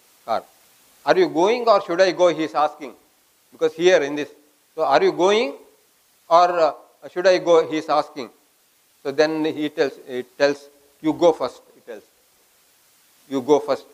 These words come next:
But human beings may not tell, perhaps, you know, "I will go," it will. But he says, you know,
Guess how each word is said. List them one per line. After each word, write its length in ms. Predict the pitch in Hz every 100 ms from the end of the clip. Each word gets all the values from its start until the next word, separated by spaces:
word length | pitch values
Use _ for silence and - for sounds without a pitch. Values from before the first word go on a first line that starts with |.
| _
But 120 | 123 117
human 280 | 143 156
beings 220 | 151 147 147
may 100 | 131
not 200 | 139 135
tell, 160 | 135
perhaps, 460 | 120 _ 113 107 -
you 80 | 113
know, 80 | 107
"I 120 | 107
will 140 | 123
go," 180 | 113 117
it 200 | 110 104
will. 140 | 107 - _ _
But 100 | 120
he 120 | 120
says, 260 | 117 123 117
you 80 |
know, 120 | 113